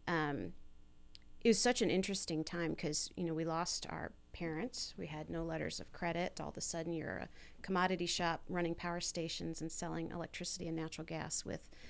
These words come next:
with no credit support. Um, we were really lucky that Chuck Watson actually had hung around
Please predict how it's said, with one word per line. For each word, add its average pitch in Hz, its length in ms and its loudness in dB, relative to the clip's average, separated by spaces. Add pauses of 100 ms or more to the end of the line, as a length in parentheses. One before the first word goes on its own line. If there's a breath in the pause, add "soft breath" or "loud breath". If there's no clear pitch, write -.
(340 loud breath)
with 170 160 -2
no 170 100 2
credit 170 320 2
support. 165 480 0 (460 loud breath)
Um, 160 280 4
we 208 200 10
were 190 120 10
really 190 320 10
lucky 165 380 2
that 151 220 0 (120)
Chuck - 240 -2
Watson 160 560 0
actually 165 400 -4
had 143 180 -4 (540)
hung 185 280 0
around 175 460 4